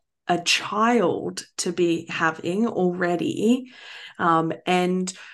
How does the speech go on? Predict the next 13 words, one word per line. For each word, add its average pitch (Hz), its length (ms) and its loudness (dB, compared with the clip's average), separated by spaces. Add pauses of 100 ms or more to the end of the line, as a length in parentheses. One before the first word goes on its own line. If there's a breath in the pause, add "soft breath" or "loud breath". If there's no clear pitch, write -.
for 190 300 -2
a 190 100 -2
parent, 185 640 -4
I 170 160 -2
guess, 165 400 -2
to - 240 -2
be 170 160 0
not 165 640 0 (680 loud breath)
being 170 420 2
conscious 170 800 -2
about 160 500 -4 (100)
their 165 280 2 (100)
impact 160 640 -4